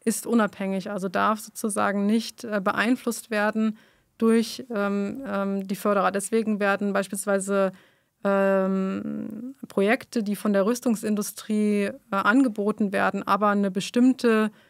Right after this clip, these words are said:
äh, politische Richtung vertreten oder ein bestimmtes Interesse verfolgen, können so nicht angenommen werden. Ähm, unsere Finanzierungen sind von, von Stiftungen, beispielsweise in Klima-Außenpolitik haben wir keine,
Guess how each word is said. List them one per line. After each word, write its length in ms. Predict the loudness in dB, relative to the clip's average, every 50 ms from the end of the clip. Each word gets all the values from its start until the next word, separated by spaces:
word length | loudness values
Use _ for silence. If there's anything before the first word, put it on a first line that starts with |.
| _ _ _ _ _ _ _
äh, 80 | -4 -2
politische 580 | 0 0 2 2 2 2 2 0 0 -2 0
Richtung 400 | 0 0 -2 0 0 0 0 2
vertreten 580 | 0 -2 -6 -6 -4 -2 0 0 0 0 -2 -2
oder 360 | 0 0 2 4 4 4 4
ein 240 | 2 0 -2 -4 -4
bestimmtes 440 | -6 -2 2 2 2 4 2 -2 -4
Interesse 460 | -2 -2 0 2 2 2 2 0 -2
verfolgen, 640 | -4 -4 -6 -4 -2 0 2 2 2 2 -2 -4 -4
können 240 | 0 2 4 4 4
so 120 | 4 2
nicht 160 | 2 0 0 0
angenommen 500 | 0 0 0 0 0 -2 -2 -4 -4 -4
werden. 480 | -4 -2 -2 -2 -4 -6 -8 -8 -8 -12 _ _ _ _ _ _ _ _ _ _
Ähm, 600 | -2 0 2 2 2 0 0 -2 -2 -4 -6 -8 -12 _ _ _ _ _ _ 4
unsere 400 | 6 6 6 6 4 2 0 0
Finanzierungen 640 | 0 2 2 2 2 2 0 -2 -2 0 2 2
sind 160 | 2 0 0 0
von, 420 | 0 2 2 2 2 0 -2 -8 -4
von 320 | -2 0 2 2 2 0
Stiftungen, 580 | 2 2 2 2 2 0 -2 -2 0 0 0 -2
beispielsweise 480 | -2 -4 -6 -6 -8 -4 -2 -2 -2
in 100 | -2 -2
Klima-Außenpolitik 1200 | -2 0 2 2 4 2 2 0 -4 -6 -8 -4 -2 -2 -2 0 -2 -4 -2 -4 -4 -4 -4 -4 -4
haben 140 | -4 -2 -2
wir 140 | -2 -4 -6 -10 _ _ _ _
keine, 600 | -2 2 2 4 6 6 6 6 4 2 0 -2